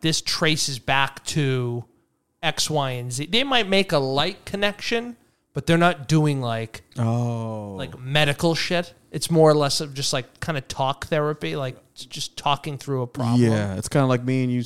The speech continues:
Speaker 2: like, chilling on the stoop, and we're just, like,
Speaker 1: Kind of.
Speaker 2: like, like,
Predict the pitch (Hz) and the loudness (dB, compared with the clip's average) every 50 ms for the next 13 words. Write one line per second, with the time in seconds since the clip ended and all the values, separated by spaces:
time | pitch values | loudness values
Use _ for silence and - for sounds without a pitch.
0 | - - - 107 104 - - - - 127 123 120 117 113 110 110 107 101 - - | -4 -2 -2 -2 -2 -2 -4 -4 0 2 2 2 4 4 2 2 2 0 0 -2
1 | - - 139 127 104 92 - - - 87 90 90 95 95 92 87 - - 95 90 | -2 0 0 -2 -2 -2 -6 -12 -12 -10 -8 -8 -6 -6 -6 -6 -6 -6 -6 -8
2 | 90 87 - _ _ _ - - 175 170 165 160 143 131 110 107 104 - - 107 | -8 -10 -14 _ _ _ -10 -6 -2 -2 -2 -2 -2 -4 -6 -6 -8 -10 -10 -8
3 | 95 95 90 - - _ _ _ - 85 87 87 87 _ - - - - | -6 -6 -6 -8 -12 _ _ _ -14 -12 -12 -12 -12 _ -20 -20 -20 -20